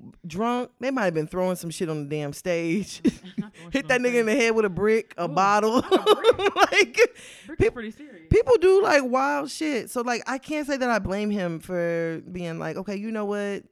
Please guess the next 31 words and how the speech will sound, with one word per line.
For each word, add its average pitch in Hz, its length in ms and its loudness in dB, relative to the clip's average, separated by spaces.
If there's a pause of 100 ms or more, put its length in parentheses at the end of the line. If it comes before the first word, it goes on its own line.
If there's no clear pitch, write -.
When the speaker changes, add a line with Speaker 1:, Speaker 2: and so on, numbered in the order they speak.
(600)
Speaker 1:
I'm 190 220 -8
straight." - 480 -12 (580)
Speaker 2:
I - 80 -20
can - 160 -20
see 110 120 -20
that. 90 200 -20 (220)
Speaker 1:
Like, 156 180 -10
I'm, 175 240 -10
I'm 175 180 -8
real 151 200 -6
cool 139 300 -8
on 113 120 -16
that. 67 300 -18 (840)
And 254 140 -2
so 254 140 2
then, 277 500 -2 (300)
uh, 185 520 0
P 277 180 -2
V 269 680 0
<laughs> - 500 -14
Speaker 2:
You 185 320 -8 (200)
know, 247 80 -18 (100)
quiet 240 180 -4
way 240 80 -12
to 233 80 -12
get 220 120 -10
a 214 40 -10
ship. 202 300 -14
Speaker 1:
Ain't 247 240 -2
no 240 180 2
way. 175 400 -2